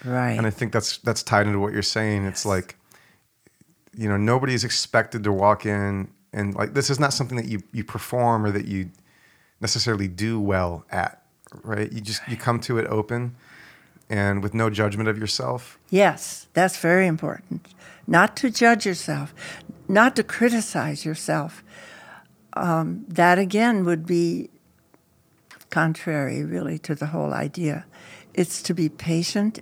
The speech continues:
Speaker 1: and loving with yourself.
Speaker 2: Yes. I mean, how can we encounter God who is patient and loving with us
Speaker 1: Yeah.
Speaker 2: if between us and God, we've got our own judgmental sort of posture
Speaker 1: Mm-hmm.
Speaker 2: against ourselves, right?
Speaker 1: Mm-hmm.
Speaker 2: Yeah.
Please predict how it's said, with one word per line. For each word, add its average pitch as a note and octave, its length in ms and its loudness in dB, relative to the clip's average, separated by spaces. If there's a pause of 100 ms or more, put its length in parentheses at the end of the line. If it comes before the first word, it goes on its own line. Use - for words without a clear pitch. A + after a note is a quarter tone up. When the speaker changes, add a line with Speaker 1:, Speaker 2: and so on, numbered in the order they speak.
(160)
Speaker 1:
and D3+ 180 -2
loving G#3+ 600 2
with F3+ 380 0 (220)
yourself. - 920 -4 (800)
Speaker 2:
Yes. F#2 240 -6 (460)
I B2+ 40 0
mean, C3 100 4
how C#3 120 4
can C#3+ 160 0
we A#2 280 -2 (500)
encounter A2+ 380 2
God G#2 400 4
who G#2+ 100 2
is G2+ 100 -2
patient A2 380 -2
and G2+ 80 -2
loving G2 240 0
with F#2 160 -4
us F#2+ 320 -4 (120)
Speaker 1:
Yeah. B2 280 -4 (400)
Speaker 2:
if A2 180 2 (180)
between A#2 440 0
us G#2+ 260 2
and G#2 100 0
God, G#2 260 6
we've G2 160 0
got G#2 120 4
our G2+ 200 0
own G2+ 240 2
judgmental G2 440 -2
sort F#2+ 180 -6
of F#2 80 -10
posture G2 460 2
Speaker 1:
Mm-hmm. F2+ 100 0
Speaker 2:
against F#2+ 220 -4
ourselves, - 540 -8
right? - 260 -10 (340)
Speaker 1:
Mm-hmm. G#3 320 -12
Speaker 2:
Yeah. E2+ 100 -8